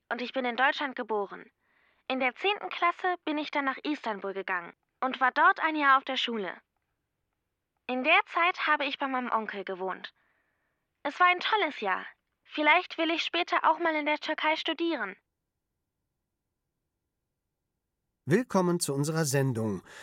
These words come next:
Speaker 2: Unser Thema heute: Ein Jahr im Ausland in die Schule gehen? Eine gute Idee oder nicht?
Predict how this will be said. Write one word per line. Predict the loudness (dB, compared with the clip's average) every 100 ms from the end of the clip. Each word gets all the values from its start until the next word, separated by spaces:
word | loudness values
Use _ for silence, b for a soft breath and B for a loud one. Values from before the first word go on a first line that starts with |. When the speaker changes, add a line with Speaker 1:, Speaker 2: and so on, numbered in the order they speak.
| B
Speaker 2:
Unser | -2 0 0
Thema | 0 0 2 0
heute: | 0 -2 0 -2 -2 _ _ _ _
Ein | 2 2
Jahr | 4 2 2
im | -2
Ausland | 0 0 0 0 2 2
in | 0 0
die | 0
Schule | -2 0 0
gehen? | 0 0 2 0 -4 _ _ _ -4
Eine | 0 0
gute | 0 0 0
Idee | -2 -2 -2 0 -2
oder | -2 -2 0
nicht? | -2 -6 -20